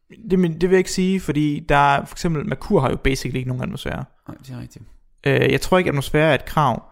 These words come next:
Speaker 2: Nej, der,
Speaker 1: Så jeg
Speaker 2: der
Speaker 1: vil
Speaker 2: behøver,
Speaker 1: sige,
Speaker 2: det er
Speaker 1: at,
Speaker 2: faktisk
Speaker 1: øh,
Speaker 2: rigtigt, for der behøver slet ikke være en atmosfære for, at der er liv heller.
Speaker 1: Nej, det der også ofte er med planeter, det er, at de skal ofte have ryddet deres bane op. Og hvad det betyder,
Speaker 2: Nå,
Speaker 1: det
Speaker 2: ja.
Speaker 1: er, at, øh, når de roterer omkring solen, right?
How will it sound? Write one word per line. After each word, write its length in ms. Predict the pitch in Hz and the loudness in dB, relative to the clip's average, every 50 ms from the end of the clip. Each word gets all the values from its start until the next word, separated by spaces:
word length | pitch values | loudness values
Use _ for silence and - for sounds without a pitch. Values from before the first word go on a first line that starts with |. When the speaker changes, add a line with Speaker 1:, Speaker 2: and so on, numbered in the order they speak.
| _ - | _ -10
Speaker 2:
Nej, 100 | - 92 | -8 -6
der, 120 | 104 113 117 | -2 -2 0
Speaker 1:
Så 120 | 107 147 | 2 4
jeg 40 | 143 | 4
Speaker 2:
der 40 | 135 | 4
Speaker 1:
vil 80 | 139 | 4
Speaker 2:
behøver, 140 | 127 143 147 | 4 6 6
Speaker 1:
sige, 160 | 175 180 180 | 6 6 6
Speaker 2:
det 80 | 175 156 | 6 6
er 60 | 143 | 4
Speaker 1:
at, 80 | 135 - | 2 0
Speaker 2:
faktisk 180 | - 139 139 135 | 0 0 2 2
Speaker 1:
øh, 40 | 131 | 2
Speaker 2:
rigtigt, 200 | 127 127 127 110 | 2 0 0 -2
for 40 | 107 | -2
der 80 | 113 110 | -4 -4
behøver 180 | 107 117 143 | 0 0 0
slet 140 | 139 - 135 | 0 0 -2
ikke 120 | 123 110 113 | -2 -2 -2
være 100 | 113 120 | -4 -2
en 80 | 117 | -2
atmosfære 400 | 107 92 101 - - 113 110 113 | -4 -6 -8 -8 -6 -4 -4 -4
for, 100 | 113 117 | -4 -4
at 60 | 107 | -2
der 60 | 98 92 | -2 -4
er 40 | 98 110 | -2 -4
liv 140 | 127 135 - - - - - | -4 -6 -6 -10 -16 -10 -8
heller. 160 | 104 - 165 | -2 2 2
Speaker 1:
Nej, 180 | 160 160 151 - - - - | 2 2 2 -2 -6 -2 0
det 100 | 202 208 | 4 4
der 80 | 208 | 6
også 200 | 175 - 180 - | 4 4 2 2
ofte 240 | - 170 - - 160 | 0 0 2 2 2
er 40 | 156 | 4
med 120 | 156 147 | 4 0
planeter, 380 | 139 - 151 143 160 165 139 127 | 0 0 0 2 4 2 2 2
det 120 | 127 147 147 | 2 2 2
er, 40 | 143 | 2
at 60 | 139 | 0
de 60 | 139 | -2
skal 140 | - - - | -6 -4 -2
ofte 260 | - 165 - - 139 | -2 -2 0 0 0
have 140 | 139 139 131 | 0 0 0
ryddet 360 | 127 - 143 135 131 135 127 | -2 -2 -2 0 0 0 0
deres 180 | 120 123 - - | -2 -4 -4 -4
bane 320 | - 127 127 147 151 - | -2 -2 0 0 0 0
op. 260 | - 123 127 - - - - _ _ _ _ | -2 -2 -4 -4 -8 -14 -14 _ _ _ _
Og 120 | _ 127 131 - - _ | _ -10 -10 -10 -12 _
hvad 120 | - 147 139 | 0 0 0
det 100 | 139 131 | 0 -2
betyder, 460 | 135 - - 160 143 123 - - - | -6 -4 -2 0 0 0 -2 -4 -4
Speaker 2:
Nå, 540 | 147 156 180 196 202 202 202 202 196 190 180 | -4 -4 -2 -4 -4 -4 -6 -4 -4 -2 2
Speaker 1:
det 40 | 151 143 | 4 4
Speaker 2:
ja. 80 | 143 139 135 135 | 6 6 6 6
Speaker 1:
er, 20 | 135 | 4
at, 300 | - - 131 131 - - | 4 2 0 0 0 0
øh, 200 | 135 127 127 127 | 0 0 2 0
når 100 | 131 131 | -2 -4
de 100 | 127 147 | -2 -2
roterer 460 | 147 147 143 - - 196 180 156 131 | -4 -4 -4 0 2 4 4 4 4
omkring 560 | 120 131 127 - - - 151 143 131 120 127 - _ _ _ _ _ - | 2 -2 -4 -8 -4 -2 -2 -2 -2 -6 -10 -14 _ _ _ _ _ -4
solen, 280 | - 170 151 127 - - 123 | -2 0 0 0 -2 -4 -6
right? 180 | 120 123 127 | -6 -6 -6